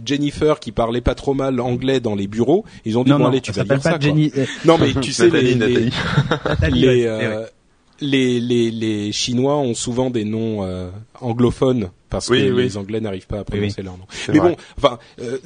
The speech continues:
Speaker 1: c'est, je veux dire, à la limite, que ça soit anglais ou autre chose, il faut, pour la narration, il faut une personne qui a la, qui,
Speaker 2: Oui,
Speaker 1: qui,
Speaker 2: oui.
Speaker 1: dont c'est la langue native, quoi. C'est, là, ça fait vraiment bizarre. Bref.
Speaker 2: Bon alors, c'est quelle révolution ?
Speaker 1: Ça, alors, Asus Padphone, c'est un truc dont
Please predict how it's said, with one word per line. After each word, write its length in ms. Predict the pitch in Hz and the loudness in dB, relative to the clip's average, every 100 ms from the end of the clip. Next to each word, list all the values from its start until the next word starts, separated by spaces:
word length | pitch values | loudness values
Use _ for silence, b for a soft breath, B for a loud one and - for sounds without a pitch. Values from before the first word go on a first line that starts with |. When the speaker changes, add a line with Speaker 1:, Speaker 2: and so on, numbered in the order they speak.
| 170 170 | -8 -8
Speaker 1:
c'est, 260 | 151 - 165 | -6 -8 -6
je 120 | 123 | 0
veux 80 | 143 | 2
dire, 160 | 156 | 2
à 80 | 135 | 0
la 60 | 123 | -2
limite, 260 | 131 170 185 | -2 -2 -2
que 100 | 127 | -2
ça 120 | 131 | -2
soit 160 | - 131 | -2 -2
anglais 220 | 127 147 | 0 2
ou 100 | 127 | 2
autre 140 | 123 | 2
chose, 180 | 196 156 | 0 0
il 60 | 110 | -4
faut, 260 | 110 101 - - | -4 -6 -8 -8
pour 160 | - 104 | -4 -2
la 120 | 107 | -2
narration, 640 | 107 120 117 110 - 180 | -2 -2 -2 -4 -2 0
il 80 | 147 | 0
faut 180 | - 123 | 0 -2
une 140 | 110 | 0
personne 400 | 101 107 - 147 | -2 -4 -2 -2
qui 240 | 139 107 110 | -4 -6 -2
a 160 | 127 | -2
la, 340 | 131 104 95 90 B B - | -2 -4 -6 -10 B B -14
qui, 140 | 113 | -4
Speaker 2:
Oui, 160 | 113 110 | 0 0
Speaker 1:
qui, 80 | 107 | 0
Speaker 2:
oui. 140 | 110 | -2
Speaker 1:
dont 140 | 117 120 | 0 -2
c'est 160 | - | 0
la 100 | 101 | -2
langue 220 | 101 127 123 | 0 0 0
native, 480 | 143 - 240 196 | -2 -4 -6 -6
quoi. 160 | - 92 | -6 -8
C'est, 100 | 101 98 | -8 -8
là, 140 | 123 185 | -6 -6
ça 120 | - | -6
fait 140 | - | -10
vraiment 260 | 101 147 180 | -6 -4 -4
bizarre. 240 | 139 117 | -6 -6
Bref. 300 | 95 196 - B B B 139 | 0 0 0 B B B 0
Speaker 2:
Bon 80 | |
alors, 160 | 135 120 | 0 0
c'est 120 | - - | -2 -2
quelle 140 | 190 | 0
révolution ? 520 | 175 170 170 156 156 | 0 0 0 0 0
Speaker 1:
Ça, 60 | 147 | 4
alors, 260 | 156 110 - B B | 4 2 -4 B B
Asus 420 | - 170 202 240 - | -2 0 -2 -4 -2
Padphone, 480 | - 170 - 131 107 | -2 -2 0 -2 0
c'est 120 | 95 | -2
un 60 | 120 | -4
truc 160 | - 196 | -4 -4
dont 120 | 143 | -2